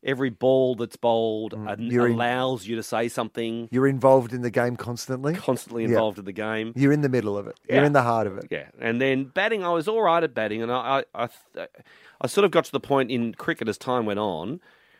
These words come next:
Speaker 1: that I didn't want to wicket keep anymore because I just wanted to pro-, I just wanted to say to, you know, those around me, "Oh, you know, I can actually bat, all
Speaker 2: Mm.
Speaker 1: right," you know. So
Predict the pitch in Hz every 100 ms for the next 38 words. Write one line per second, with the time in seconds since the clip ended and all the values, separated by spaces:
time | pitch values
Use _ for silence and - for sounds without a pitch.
0 | _ 104 120 143 156 131 117 107 127 120
1 | - 107 104 98 98 90 85 170 196 _
2 | _ _ 113 - 110 113 107 117 113 110
3 | 92 104 104 _ _ - 135 131 120 120
4 | 143 127 110 107 - 113 117 117 - 98
5 | 98 - _ _ _ _ - 107 92 95
6 | 104 95 92 117 123 90 95 110 - 139
7 | 123 110 135 185 170 95 - 85 78 107
8 | - - 80 67 95 - 87 95 - 110
9 | 110